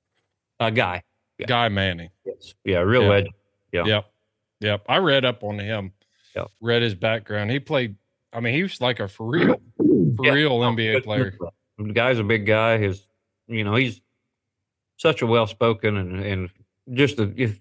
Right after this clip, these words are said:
Speaker 1: you ever wanna sit down and visit with somebody for a long period of time, Guy Manning is the guy to do it with.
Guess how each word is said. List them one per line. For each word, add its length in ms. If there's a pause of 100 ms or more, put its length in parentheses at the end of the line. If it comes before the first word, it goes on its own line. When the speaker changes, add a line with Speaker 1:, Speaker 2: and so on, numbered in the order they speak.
Speaker 1:
you 260
ever 180
wanna 240
sit 260
down 200
and 140
visit 300
with 120
somebody 420
for 520 (120)
a 60
long 280
period 300
of 80
time, 260
Guy 200
Manning 340
is 100
the 60
guy 200
to 100
do 180
it 120
with. 160